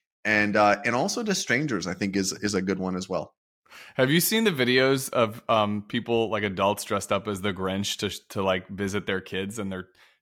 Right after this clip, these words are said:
Speaker 2: terrified 'cause it's the
Speaker 1: <laughs>
Speaker 2: scariest costume ever.
Speaker 1: I've
Speaker 2: Um,
Speaker 1: seen
Speaker 2: I
Speaker 1: him, like,
Speaker 2: saw the
Speaker 1: kick the
Speaker 2: Grinch
Speaker 1: door
Speaker 2: this weekend.
Speaker 1: down.
Speaker 2: It was so scary. <laughs> Yeah,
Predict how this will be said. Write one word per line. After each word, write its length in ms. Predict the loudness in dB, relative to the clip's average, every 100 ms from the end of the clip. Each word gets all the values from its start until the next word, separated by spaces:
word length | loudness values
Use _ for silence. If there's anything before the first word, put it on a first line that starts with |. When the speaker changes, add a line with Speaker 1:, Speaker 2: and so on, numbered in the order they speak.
| -18
Speaker 2:
terrified 1040 | -12 -6 0 2 2 2 -2 -2 -6 -10 _ _ _
'cause 140 | -2 -2
it's 160 | -4
the 100 | -4
Speaker 1:
<laughs> 0 |
Speaker 2:
scariest 1000 | -4 -2 -2 2 6 6 8 6 4 2
costume 880 | -6 2 4 4 0 -2 0 0 -4 -8 -20 _ _ 4
ever. 640 | 6 6 0 0 -2 -6 _ _ -12 -8 0
Speaker 1:
I've 100 | 2
Speaker 2:
Um, 40 |
Speaker 1:
seen 160 | 2 0
Speaker 2:
I 40 |
Speaker 1:
him, 60 | 2
like, 140 | 0
Speaker 2:
saw 160 | 2 2
the 60 |
Speaker 1:
kick 80 | 2
the 60 | 4
Speaker 2:
Grinch 160 | 2 4
Speaker 1:
door 160 | 4
Speaker 2:
this 60 | 4
weekend. 120 | 2
Speaker 1:
down. 100 | 0
Speaker 2:
It 40 |
was 100 | -4
so 140 | -6 -8
scary. 340 | -6 -8 -8 0
<laughs> 40 |
Yeah, 120 | 0